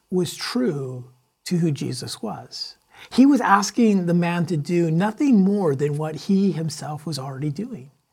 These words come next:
Jesus came here to earth to give up everything for us, his life. And he's asking this young man to give up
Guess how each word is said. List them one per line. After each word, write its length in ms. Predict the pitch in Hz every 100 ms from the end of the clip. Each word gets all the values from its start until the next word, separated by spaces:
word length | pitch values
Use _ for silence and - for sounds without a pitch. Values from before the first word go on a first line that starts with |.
| _ - -
Jesus 520 | 151 185 196 214 - - - -
came 400 | - 214 247 220
here 360 | 165 123 131 _ _ _ _ _ _ _ _ _ _ -
to 280 | 226 226
earth 340 | 135 131 - -
to 100 | 202
give 340 | 165 156 151 -
up 280 | 147 139 - _ _ _ _ -
everything 540 | 165 147 139 - 113 - _ _ _ _ _ _ _ _ _ _ _
for 340 | - 135 139
us, 500 | 131 - - - - _ _
his 200 | - 160
life. 540 | 143 160 156 - - _ _ _ _ _ - - _ 196
And 140 | 170
he's 160 | 214 202
asking 560 | 190 208 240 - 247 190
this 220 | 156 -
young 240 | 139 131
man 300 | 135 127 135 - -
to 120 | - 190
give 260 | 190 185
up 200 | 180 180